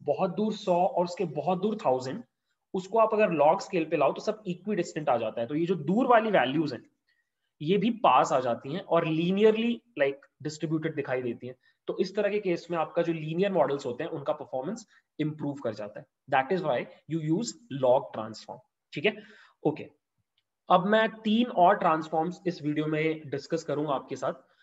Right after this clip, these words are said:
Uh, one of them is the reciprocal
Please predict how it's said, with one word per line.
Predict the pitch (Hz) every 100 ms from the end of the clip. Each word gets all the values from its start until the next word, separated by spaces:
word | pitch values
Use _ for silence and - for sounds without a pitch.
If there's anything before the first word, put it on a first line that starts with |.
| _ _ -
Uh, | 135 135 131 - 143
one | 170 247
of | 208
them | 233 233
is | 226 - _ - 143
the | 160 160 160 147
reciprocal | 131 139 - 208 - 151 147 147 156 147